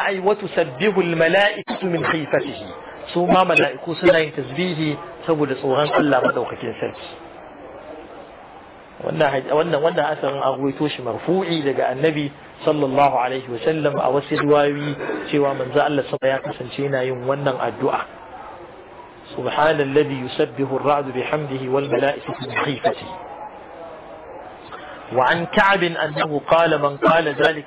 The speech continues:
ثلاثا عوفي من ذلك الرعد." Daga Ka'bul Ahbar. Ka'bul Ahbar. Ya ce, duk wanda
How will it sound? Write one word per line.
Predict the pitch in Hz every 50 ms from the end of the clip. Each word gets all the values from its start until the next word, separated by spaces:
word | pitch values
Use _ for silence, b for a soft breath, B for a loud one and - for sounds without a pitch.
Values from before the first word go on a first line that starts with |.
| 143 127 -
ثلاثا | 131 135 151 156 151 - - 135 135
عوفي | 120 139 151 151 - 165 156 147
من | 139 135 131 131
ذلك | 123 143 147 151 139 135 139 -
الرعد." | 127 110 127 147 147 151 151 135 139 131 131 B B B B B B -
Daga | - - 131 135 127 - -
Ka'bul | - 175 156 165 160 143 147 135 -
Ahbar. | - - - - - - 139 127 - - - - - - - - - - - - - - - - - - - - -
Ka'bul | - 143 170 175 160 151 143 135
Ahbar. | 131 - - 117 120 139 127 101 95 - - - - - - - - - - - - -
Ya | 131 147 170 175
ce, | - - - 208 180 165 156 147 156 - - - - - - - - 147 139
duk | 180 190 185
wanda | 185 196 202 202 180